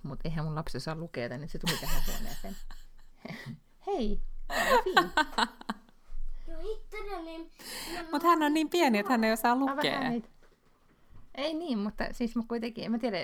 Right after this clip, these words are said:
Speaker 1: mä nyt just tajusin, että, että mä tein, siis mun olisi pitänyt kirjoittaa siihen joku käs-, ke-, niinku, tiedätkö, kieltomerkki tai joku, että sen olisi hahmottanut sen.
Speaker 3: Mm, kyllä.
Speaker 1: <laughs> Joo. Öö, mitä mun nyt olin sanomassa?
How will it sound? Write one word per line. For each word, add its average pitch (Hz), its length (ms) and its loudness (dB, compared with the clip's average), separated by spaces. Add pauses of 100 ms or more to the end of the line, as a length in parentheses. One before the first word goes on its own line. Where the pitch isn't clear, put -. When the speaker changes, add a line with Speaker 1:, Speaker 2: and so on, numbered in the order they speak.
(140)
Speaker 1:
mä 196 100 -6
nyt 214 380 -2
just 233 140 -4
tajusin, 196 420 4
että, - 240 -6 (180)
että - 160 -16 (220)
mä - 120 -10
tein, 180 380 -2
siis - 320 -6
mun 196 160 -6
olisi 160 140 -6
pitänyt 180 180 -4
kirjoittaa 185 320 -4
siihen 160 240 -6
joku 165 240 -4
käs-, - 240 -2 (100)
ke-, - 100 -4
niinku, 165 200 -6
tiedätkö, - 360 -6
kieltomerkki 131 680 -4
tai 120 180 -8
joku, - 220 -10
että - 260 -14
sen 180 180 -8
olisi 156 140 -10
hahmottanut - 580 -10
sen. - 280 -12
Speaker 3:
Mm, 220 540 2 (440)
kyllä. 175 240 2 (600)
Speaker 1:
<laughs> - 800 -4
Joo. 185 180 -12 (960)
Öö, 185 480 0
mitä 202 200 0
mun 160 100 -6
nyt 160 140 -8
olin - 180 -8
sanomassa? 170 540 -6